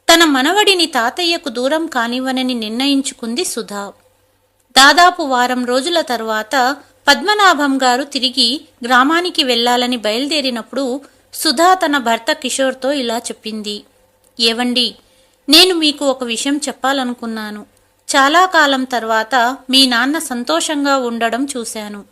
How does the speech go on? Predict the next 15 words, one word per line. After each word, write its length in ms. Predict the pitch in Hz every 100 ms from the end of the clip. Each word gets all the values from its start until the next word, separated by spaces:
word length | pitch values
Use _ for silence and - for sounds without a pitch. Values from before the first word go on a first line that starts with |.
| _ _ _ _ _ _ -
తన 120 | 330
మనవడిని 560 | 311 254 294 392 403 392
కలిసిన 460 | 320 277 277 311
తర్వాత 760 | 311 262 233 240 233 277 247 269 - _ _
మామయ్య 420 | 247 269 330 339
గారు 260 | 254 240 262
చాలా 400 | 294 220 220 233
సంతోషంగా 760 | 233 226 294 302 302 254 247
ఉన్నారు. 560 | 277 214 214 208 208 202 _ _ _ _ _
మామయ్య 440 | 240 262 339 359 330
ఎప్పుడూ 500 | 269 233 - 320 339
నవ్వుతూ 460 | 277 233 269 302
ఉండాలని 560 | 294 240 240 240 233 233
నేను 260 | 254 226 262
కోరుకుంటున్నాను. 1080 | - 220 277 277 247 226 220 208 214 208